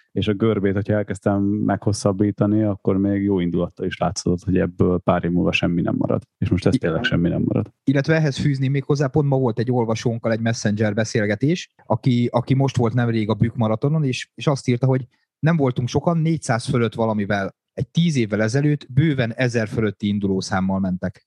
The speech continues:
Speaker 2: Jó, mondjuk a mostani évet azért nem venném alapul, meg talán még a tavalyit se így a covid miatt. Tehát, hogy ez ugyanez megvan a, a, a terepfutásban is, ez a, ez a törés most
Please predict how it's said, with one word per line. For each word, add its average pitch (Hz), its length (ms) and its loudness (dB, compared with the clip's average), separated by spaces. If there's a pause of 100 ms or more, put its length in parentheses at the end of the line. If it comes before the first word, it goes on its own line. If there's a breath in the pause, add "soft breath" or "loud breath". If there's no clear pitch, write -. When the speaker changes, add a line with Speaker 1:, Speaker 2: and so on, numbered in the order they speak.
(100)
Speaker 2:
Jó, 143 140 4
mondjuk 135 240 0
a 135 40 0
mostani 135 380 2
évet 120 220 0
azért 117 240 2
nem 117 160 0
venném 107 320 0
alapul, 101 380 0
meg 101 180 -4
talán 101 240 0
még 101 140 0
a 104 60 -2
tavalyit 104 400 0
se 104 140 0
így 104 140 0
a 95 60 -2
covid 98 320 0
miatt. 98 260 -2
Tehát, - 160 -2
hogy 110 100 0
ez 113 140 -2
ugyanez 113 340 0
megvan 110 300 0
a, 104 200 -2 (480)
a, 104 340 0
a 101 60 -2
terepfutásban 104 800 0
is, 107 140 -2
ez 98 140 -2
a, 101 320 -2
ez 107 160 -6
a 101 160 -2
törés 104 420 0
most 107 300 -2